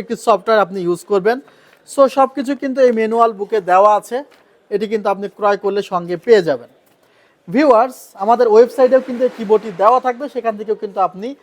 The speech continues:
দেখতে পারেন বা অনলাইনে অর্ডার করতে পারেন, তবে অবশ্যই ওয়েবসাইটে প্রবেশ করবেন। ভিউয়ার্স, আমরা আসলে কিবোর্ডটি একটু দেখতে চাই যে আসলে এত দামি কিবোর্ড কেমন।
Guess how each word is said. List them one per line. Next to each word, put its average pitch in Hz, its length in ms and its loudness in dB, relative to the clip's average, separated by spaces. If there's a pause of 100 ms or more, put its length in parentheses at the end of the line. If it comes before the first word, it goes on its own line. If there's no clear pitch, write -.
(300)
দেখতে 247 220 2 (100)
পারেন 285 200 -2 (320)
বা 190 120 6 (440)
অনলাইনে 185 340 -2
অর্ডার 156 240 -2
করতে 226 260 0
পারেন, 131 180 -6 (340)
তবে 190 120 -4 (100)
অবশ্যই 233 320 0
ওয়েবসাইটে 196 440 -6 (280)
প্রবেশ 196 240 -2 (160)
করবেন। 160 260 0 (840)
ভিউয়ার্স, 240 440 4 (460)
আমরা 277 400 2 (180)
আসলে 240 220 0 (120)
কিবোর্ডটি 247 460 0
একটু 202 140 -8 (140)
দেখতে 165 220 -6 (100)
চাই 180 140 2 (100)
যে 196 40 -4 (100)
আসলে 180 260 -6 (420)
এত 170 80 -4 (120)
দামি 190 180 -4 (100)
কিবোর্ড 185 320 -4 (200)
কেমন। 165 280 -2